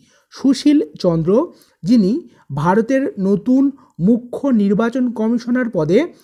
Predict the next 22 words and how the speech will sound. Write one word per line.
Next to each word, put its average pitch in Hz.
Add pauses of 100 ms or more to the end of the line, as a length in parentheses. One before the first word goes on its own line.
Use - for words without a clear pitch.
(240)
নিযুক্ত 202
হয়েছেন। 156 (360)
আর 175 (120)
ইনি 240
ভারতের 190 (420)
চব্বিশতম 214 (460)
মুখ্য 247
নির্বাচন 214
কমিশনার। 147 (380)
আর 135
যদি 170
প্রশ্ন 180
করা 233
হয় 240 (360)
মুখ্য 247
নির্বাচন 240
কমিশনারদের 226 (340)
নিযুক্ত 180
কে 262
করেন? 254 (380)
রাষ্ট্রপতি। 165 (480)
সংবিধানের 277